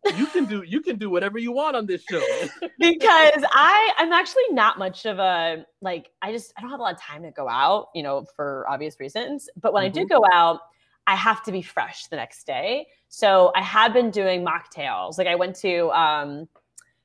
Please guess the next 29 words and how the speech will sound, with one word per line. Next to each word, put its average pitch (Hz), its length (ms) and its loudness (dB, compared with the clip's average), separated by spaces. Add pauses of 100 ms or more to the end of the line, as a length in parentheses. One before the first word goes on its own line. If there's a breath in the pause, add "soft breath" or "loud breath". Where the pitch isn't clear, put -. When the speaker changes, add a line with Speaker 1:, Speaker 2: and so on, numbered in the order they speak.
(160)
Speaker 1:
uh, 151 520 4 (140)
some 185 340 -4
places 180 680 -2
on 160 260 2
Mills 160 300 -4
fifty, 160 380 -4
like, 147 400 -4
uh, 135 500 -4 (380)
the 185 80 -4
Sunroom. 170 840 -2 (400 soft breath)
And 180 220 4
Speaker 2:
Oh, - 20 2
I 185 40 4
Speaker 1:
they - 60 4
just 143 80 6
Speaker 2:
love 180 140 4
the 160 80 4 (100)
Sunroom. 120 420 -8
Speaker 1:
I 294 220 6
Speaker 2:
Yes. 427 80 2
Speaker 1:
know. 554 440 8
And 277 80 6
they 262 100 4
made 233 240 2
me 233 180 0
a 226 100 0
cute 220 360 -6
little, 202 380 2
like, 185 240 -2